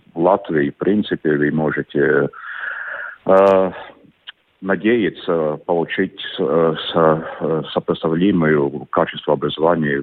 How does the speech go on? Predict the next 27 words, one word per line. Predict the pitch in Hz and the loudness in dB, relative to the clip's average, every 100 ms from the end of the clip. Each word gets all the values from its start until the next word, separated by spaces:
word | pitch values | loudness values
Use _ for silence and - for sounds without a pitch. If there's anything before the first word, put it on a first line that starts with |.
| - | -4
практически | 71 - 73 - 73 | -8 -6 -6 -4 -4
везде. | 67 67 76 65 60 | -4 -2 0 0 0
Ну, | 73 | -4
есть | 71 73 - | 0 0 -2
исключения, | 73 - 69 - 98 73 67 | -8 -8 -6 2 2 2 -2
но | 65 65 64 64 - | -4 -4 -2 -4 -8
у | - | -10
нас | 73 73 - - | -8 -6 -8 -2
очень | 85 - 73 | -2 -2 -4
такая | 69 - 76 69 64 _ _ - - - - | -4 -2 0 0 -2 _ _ -20 -16 -16 -6
гомогенная, | - 87 82 90 95 78 69 71 - | 2 4 6 6 4 2 0 -2 -4
скажем | - 73 - - | -6 -4 -4 -4
так, | 71 69 - | -4 -4 -2
э, | 67 67 67 | -2 -2 -4
система | - 76 76 71 | -8 -4 -2 -2
образования | 71 71 67 76 73 67 | -2 -2 0 2 2 -2
в | 69 | -4
этом | - - | -6 -10
смысле. | - 76 - - - - - - | -6 -6 -4 -6 -6 -12 -14 -4
В | 80 | 2
мире, | 90 110 85 | 6 6 6
в | 73 | 4
Европе, | 76 76 98 98 80 71 67 | 0 4 4 4 2 0 0
в | 69 64 67 _ | -4 -8 -16 _
больших | - 71 - 95 78 | -10 -6 -2 -2 0
городах, | 76 71 71 69 65 - - | 0 0 2 0 0 -4 -6
э, | 65 65 | -4 -2